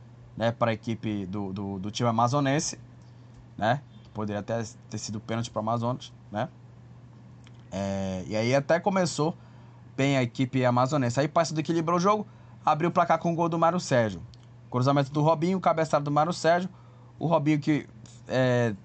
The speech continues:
fez a sua sétima assistência na Série C. E o Mário Sérgio marcou seu nono gol no campeonato, tá? Aí a equipe... Né, do, do Paysandu, que tem aí os seus jogadores aí, né, como os principais, né? O Mário Sérgio,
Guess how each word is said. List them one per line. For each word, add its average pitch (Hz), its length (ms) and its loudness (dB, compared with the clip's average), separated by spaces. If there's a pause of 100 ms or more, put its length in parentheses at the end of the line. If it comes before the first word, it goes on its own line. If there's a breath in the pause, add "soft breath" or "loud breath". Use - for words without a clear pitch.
fez 156 360 0
a 151 60 4
sua 151 180 2
sétima 196 680 2
assistência 147 640 -4
na 127 100 -2
Série 123 260 -4
C. 117 320 -4 (640 loud breath)
E 131 60 -2
o 135 60 2
Mário 156 180 4
Sérgio 151 300 2
marcou 147 280 0
seu 156 160 -2
nono 156 300 2
gol 139 180 2
no 147 80 -2
campeonato, 139 560 -2 (520 loud breath)
tá? 117 180 2 (1200)
Aí 104 380 -4
a 101 340 -2
equipe... 113 420 -6 (800 loud breath)
Né, 104 240 0
do, 107 240 -4
do 104 100 -4
Paysandu, 120 540 -2
que 123 100 -18
tem 123 140 -6
aí 113 200 -4
os 107 100 -8
seus 113 120 -8
jogadores 113 440 -2
aí, 120 200 -2
né, 120 120 -6
como 120 160 -6
os 127 60 -8
principais, 123 480 0
né? 113 60 -4
O 113 40 -2
Mário 117 180 0
Sérgio, 120 280 -4